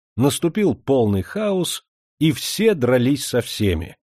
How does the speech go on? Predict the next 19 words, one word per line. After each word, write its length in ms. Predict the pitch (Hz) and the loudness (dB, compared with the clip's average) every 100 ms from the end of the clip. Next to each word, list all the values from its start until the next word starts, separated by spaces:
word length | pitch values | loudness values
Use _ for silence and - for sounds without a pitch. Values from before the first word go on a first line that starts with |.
| _ _ - | _ _ -4
Ливонские 720 | 101 135 175 160 - 147 156 | 0 2 4 2 -2 0 2
немцы, 580 | 131 127 98 87 98 | 4 4 2 -2 -4
русские, 580 | 90 139 170 - - 95 | -2 0 0 -2 -6 -8
поляки, 640 | - 127 143 165 135 - | -4 0 4 4 2 0
шведы — 680 | 87 - 110 165 147 95 82 - _ _ - | -8 -2 2 4 4 0 -4 -12 _ _ -6
бунтующие 800 | 104 151 135 180 175 - 151 139 | 0 2 4 2 2 2 0 2
против 320 | 151 139 123 | 0 0 0
немцев 520 | 147 190 156 151 131 | 2 2 0 -2 -4
предки 400 | - 156 175 - | -2 0 0 0
нынешних 560 | 131 143 160 - 143 127 | 2 2 2 0 -2 0
латышей 480 | 123 107 - 117 113 | -2 -2 0 0 0
и 180 | 117 | -2
эстонцев. 720 | 107 - 101 85 - - - _ _ _ _ _ - | -4 -4 -4 -4 -8 -14 -20 _ _ _ _ _ -4
Словом, 420 | 165 202 185 160 | 2 4 4 2
очень 260 | 147 - 127 | -4 -6 -4
похоже 400 | 120 - 143 120 | -2 0 0 2
на 120 | 107 | 4
нынешнюю 480 | 113 120 - 107 101 | 4 2 0 -2 -2
Украину, 600 | 104 98 95 85 73 80 | -4 -4 -2 -2 -4 -10